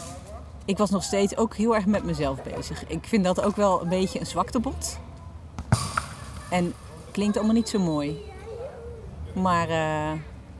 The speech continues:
ik vind dat het opvallendste eigenlijk, vond ik dat. En vind ik nog steeds. En wat helpt is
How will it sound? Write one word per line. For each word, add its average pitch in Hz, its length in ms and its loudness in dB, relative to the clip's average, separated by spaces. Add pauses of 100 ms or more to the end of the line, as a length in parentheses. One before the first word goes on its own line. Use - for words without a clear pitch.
(420)
ik 175 140 -4
vind 185 140 -2
dat 185 120 0
het 196 140 -4
opvallendste 190 600 0
eigenlijk, - 520 -8
vond 147 260 -2
ik 131 100 -4
dat. - 300 -10
En 147 160 -6
vind 175 200 -6
ik 165 80 -8
nog 170 160 -2
steeds. - 360 -6 (1160)
En 156 200 0
wat 156 180 4
helpt 170 300 2
is - 160 -2